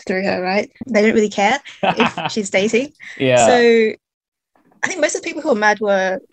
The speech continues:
Speaker 1: Pentagon fans, right? And, and fans of, like, boy groups in general, or other just bandwagon people who just wanted to hate on a couple. And so at that point in time, there were a lot of fans who were probably, like,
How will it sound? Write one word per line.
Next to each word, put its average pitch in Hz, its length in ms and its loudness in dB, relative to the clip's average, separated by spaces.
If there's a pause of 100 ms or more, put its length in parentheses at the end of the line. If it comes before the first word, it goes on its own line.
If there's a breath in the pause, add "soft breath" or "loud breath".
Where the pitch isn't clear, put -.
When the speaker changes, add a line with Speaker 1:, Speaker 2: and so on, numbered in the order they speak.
(320)
Speaker 1:
Pentagon 277 380 -4
fans, - 400 -10
right? 208 160 -4
And, 226 200 2
and 240 140 0
fans 247 240 2
of, 202 120 -6
like, 202 200 -4 (760)
boy 214 180 4
groups 208 220 0
in 214 80 0
general, 196 460 -2
or 202 200 -4
other 226 160 0
just 262 200 -6 (300)
bandwagon 202 580 -2
people 196 340 -4
who 214 80 2
just 202 220 -2
wanted 196 200 0
to 196 80 -4
hate 185 280 -4
on 180 80 -2
a 185 40 -6
couple. - 360 -10 (680 loud breath)
And 196 300 0
so 202 520 2 (140)
at 214 160 -2
that 233 160 -2
point - 340 -2 (200)
in 214 180 2
time, 202 240 0
there 196 80 2
were 196 80 2
a 202 40 2
lot 214 120 2
of 214 80 -4
fans 202 240 -2
who 208 80 -2
were 190 80 -2
probably, 202 420 2
like, 185 220 2